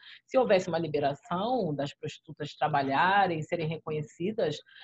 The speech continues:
como uma profissão que, que tenha a sua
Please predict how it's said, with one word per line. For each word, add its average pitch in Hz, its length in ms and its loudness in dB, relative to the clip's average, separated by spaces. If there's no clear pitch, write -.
como 185 160 2
uma 180 160 2
profissão 180 560 0
que, 190 160 -6
que - 200 -4
tenha 240 580 4
a 190 140 4
sua 175 840 6